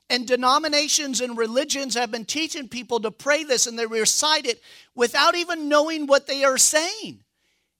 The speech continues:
And that's not what Jesus said. He said it was a model of prayer. But we are lazy as people, <laughs> don't we? "Oh, just give me a book. Give me a formula."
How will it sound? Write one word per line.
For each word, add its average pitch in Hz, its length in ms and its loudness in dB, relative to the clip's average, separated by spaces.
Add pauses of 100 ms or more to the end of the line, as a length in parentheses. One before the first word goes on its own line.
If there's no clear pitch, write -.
(240)
And 294 120 -12
that's - 180 -6
not 392 100 0
what 359 120 -8
Jesus 214 480 -4
said. 277 180 -2
He 330 80 -8
said 311 200 -2
it 302 80 -8
was 320 120 -2
a 311 120 0
model 302 920 0
of 214 260 0 (120)
prayer. 139 480 -6 (1600)
But 294 140 2 (220)
we 294 320 -2
are 262 260 2
lazy 220 1000 0 (420)
as 151 240 -6
people, 165 640 -6
<laughs> 156 120 -10
don't 185 160 -6
we? 240 240 -8 (300)
"Oh, 202 100 0
just 220 300 -2
give 190 120 0
me 160 120 -6
a 139 60 -8
book. 120 360 -16 (400)
Give 220 240 0
me 233 320 -8
a 185 80 0
formula." 220 1300 0